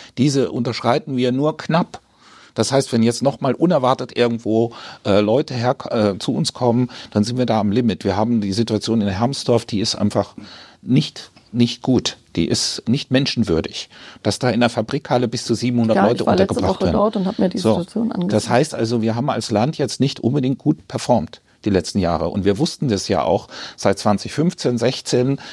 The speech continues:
Speaker 1: Wir haben Erfahrungen gesammelt, dass sehr viele auf einen Schlag kommen können. Wir sind nicht vorbereitet. Und das hat uns jetzt hart getroffen. Und wir sind jetzt sehr hinterher natürlich im Krisenmodus, dass wir die Situation in den Griff bekommen, dass wir neue Ausweichquartiere finden,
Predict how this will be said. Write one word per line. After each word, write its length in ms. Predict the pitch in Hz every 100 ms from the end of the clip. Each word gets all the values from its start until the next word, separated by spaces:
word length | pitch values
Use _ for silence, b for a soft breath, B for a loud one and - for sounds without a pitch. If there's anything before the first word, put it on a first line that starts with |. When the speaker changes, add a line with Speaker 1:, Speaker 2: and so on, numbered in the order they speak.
| B
Speaker 1:
Wir 160 | 95 98
haben 200 | 175 170
Erfahrungen 600 | 135 139 135 131 135 127
gesammelt, 460 | 120 113 127 127
dass 160 | 95 -
sehr 160 | 117
viele 320 | 120 135 131 117
auf 120 | -
einen 180 | 101 104
Schlag 280 | 104 95
kommen 280 | - 101 156
können. 320 | - 151 214 220 B B B 101
Wir 140 | 107
sind 140 | 120
nicht 120 | 139 -
vorbereitet. 720 | 123 101 76 80 95 - - b b
Und 140 | 110
das 140 | 127
hat 120 | 156 131
uns 160 | 131
jetzt 180 | 113 -
hart 200 | 107 -
getroffen. 480 | - - 85 - - B B B B
Und 160 | - 92
wir 100 | 120
sind 140 | 147
jetzt 160 | 131 117
sehr 220 | 117 135
hinterher 500 | 135 127 104 95 135
natürlich 600 | 151 147 139 139 196 - b -
im 220 | 110 113
Krisenmodus, 880 | - 135 143 139 135 143 147 147 - B B B
dass 200 | 98 -
wir 60 |
die 100 | 101
Situation 600 | 110 113 104 98 - 117
in 80 | 101
den 100 | 95
Griff 240 | - 147 -
bekommen, 400 | - - 78 - B B
dass 160 | 87 -
wir 80 | 107
neue 420 | 101 131 143 -
Ausweichquartiere 960 | 110 139 139 135 - 120 - 127 120
finden, 540 | 120 131 156 185 220